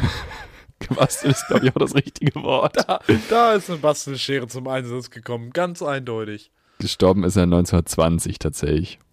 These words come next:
Speaker 2: Haben so Fabergé-Eier denn irgendwelche Eigenschaften noch, außer dass sie hübsch verziert sind?
Speaker 1: Du kannst sie immer öffnen. Also die haben immer, und da sind dann auch so Überraschungen drin gewesen.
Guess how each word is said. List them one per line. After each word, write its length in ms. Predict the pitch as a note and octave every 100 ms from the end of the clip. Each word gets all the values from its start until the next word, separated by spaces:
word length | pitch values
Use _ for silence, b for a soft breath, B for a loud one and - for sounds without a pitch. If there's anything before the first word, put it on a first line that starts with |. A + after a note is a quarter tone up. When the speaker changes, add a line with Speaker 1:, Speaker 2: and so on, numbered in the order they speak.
| _
Speaker 2:
Haben 180 | A#2+ D3+
so 140 | F#3
Fabergé-Eier 880 | - C#3 C#3 B2+ A2+ C#3 A#2+ C3+ C3
denn 240 | B2 A#2+
irgendwelche 560 | A#2+ C3 A#2+ A#2 - -
Eigenschaften 640 | A2+ C3+ - E3+ - C#3
noch, 180 | C#3 C3+
außer 300 | A#2+ A#2+ C3
dass 140 | A#2 -
sie 80 |
hübsch 200 | A#2 A#2
verziert 440 | - A2 - B2 -
sind? 240 | F#3 A3 _ B B B B B
Speaker 1:
Du 100 | -
kannst 280 | - C3+ -
sie 140 | D#3
immer 180 | C3 C#3
öffnen. 420 | - C#3 - E2+
Also 200 | E2 F#2
die 160 | F#2+ G2
haben 120 | G#2+
immer, 380 | - A#2+ B2 B2
und 260 | - A2 -
da 200 | - G#2
sind 180 | A#2 G#2+
dann 160 | A2 -
auch 180 | A2+
so 140 | - A2+
Überraschungen 580 | G#2+ G#2 G#2+ - G#2+ F2+
drin 220 | E2 D#2+
gewesen. 320 | D#2+ F#2 -